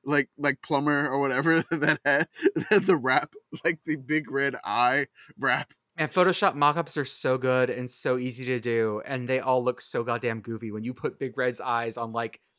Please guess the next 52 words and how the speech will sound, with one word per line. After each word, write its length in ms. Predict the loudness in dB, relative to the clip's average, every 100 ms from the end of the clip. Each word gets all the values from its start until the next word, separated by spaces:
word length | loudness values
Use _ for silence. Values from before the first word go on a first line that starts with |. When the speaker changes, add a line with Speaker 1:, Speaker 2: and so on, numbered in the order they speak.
| _
Speaker 2:
a 80 | -6
shower 360 | -2 4 6 4
curtain 560 | 2 0 0 -8 -10 -14 _
or 100 | 0
Speaker 1:
<laughs> 140 | 0 2
Speaker 2:
pillows 500 | 4 6 4 2 -2
or 160 | -4
whatever. 560 | 0 0 0 -4 -12 -18 _ _ _ -20 -6 2
Speaker 1:
I 100 | 4
would 180 | 4 6
buy 240 | 6 6
those 220 | 4 0
throw 200 | 0 0
pillows. 380 | 0 -4 -4 -6
I'll 100 | -6
just 180 | -6 -4
say 120 | -4
that 180 | -4 -4
in 80 | -4
a 60 |
heartbeat. 360 | 0 -2 -2 -6
If 120 | -2
they 120 | 0
had 220 | 0 -4
Western 380 | 0 -2 -2 -6
Kentucky 400 | -6 -6 -6 -6
throw 180 | -8 -8
pillows, 480 | -6 -4 -4 -6 -12 _ _ -10 -2
I 80 | -2
would 140 | 0
definitely 260 | -2 -2 -2
buy 220 | 0 0
that 240 | -2 0
and, 100 | 2
Speaker 2:
I'm 100 | 2
try- 180 | 2 -2
Speaker 1:
and, 160 | -4 -8
and 160 | -8 -6
really 220 | -6 -6
torture 360 | -6 -6 -4
my 120 | -4 0
Speaker 2:
someone, 380 | 2 4 2
Speaker 1:
kiddo. 140 | -2 -10
Speaker 2:
someone, 680 | 0 2 4 2 0 -4
someone 440 | -4 0 0 0 -2
said, 480 | -2 0 0 -2 -8 -12 -10
<laughs> 220 | -8 -8
like, 160 | -6 -4
the 140 | -2
idea 360 | -2 0 0 2
of, 140 | 0
like, 320 | 2 0 0